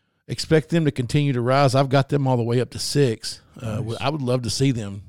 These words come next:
Speaker 1: go
Speaker 2: Sure,
Speaker 1: deep.
Speaker 2: absolutely.
Speaker 1: Uh, got a new facility. We're gonna see that
Speaker 2: Mm-hmm.
Speaker 1: this week. Uh, I, th-, I believe they play home this week, and it's supposed to, I heard today, it's supposed to be finished today.
Speaker 2: Awesome.
Speaker 1: Uh, we're supposed to play Pee Wee Ball there Saturday.
Speaker 2: Nice.
Speaker 1: So I'm excited about that.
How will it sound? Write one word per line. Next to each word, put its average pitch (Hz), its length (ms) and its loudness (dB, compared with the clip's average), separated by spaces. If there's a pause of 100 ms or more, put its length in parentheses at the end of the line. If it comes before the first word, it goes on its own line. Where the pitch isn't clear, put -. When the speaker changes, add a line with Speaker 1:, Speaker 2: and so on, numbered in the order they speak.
(200)
Speaker 1:
go 110 100 0
Speaker 2:
Sure, 113 100 2
Speaker 1:
deep. 113 320 2
Speaker 2:
absolutely. 117 600 -4 (140)
Speaker 1:
Uh, 120 320 -4
got 117 240 2
a 135 40 0
new 135 160 4
facility. 147 600 0
We're 123 100 -4
gonna 127 120 -2
see 135 200 -2
that 127 180 0
Speaker 2:
Mm-hmm. 110 180 -4
Speaker 1:
this 123 200 -2
week. 135 280 -2
Uh, 107 440 -8
I, 117 100 -10
th-, 117 160 -6
I 110 60 -8
believe 127 200 0
they 127 100 2
play 131 200 -4
home 127 260 -6
this 131 180 -4
week, 131 320 -2
and 120 100 -8
it's 113 100 -12
supposed - 280 -6
to, - 100 -12
I 113 40 -8
heard 127 200 -6
today, 127 360 -4
it's 104 140 -8
supposed - 240 -8
to 127 60 -14
be 117 80 -8
finished 135 440 -10
today. 107 400 -8
Speaker 2:
Awesome. 90 380 -4 (220)
Speaker 1:
Uh, 113 80 -6
we're 117 160 0
supposed 131 220 -4
to - 40 -20
play 123 120 -8
Pee 175 160 -6
Wee 175 100 -2
Ball 120 140 0
there 117 100 0
Saturday. 113 440 -2 (100)
Speaker 2:
Nice. - 560 -8 (100)
Speaker 1:
So 117 180 -8
I'm 143 120 -2
excited 160 340 0
about 95 260 -10
that. 107 200 -10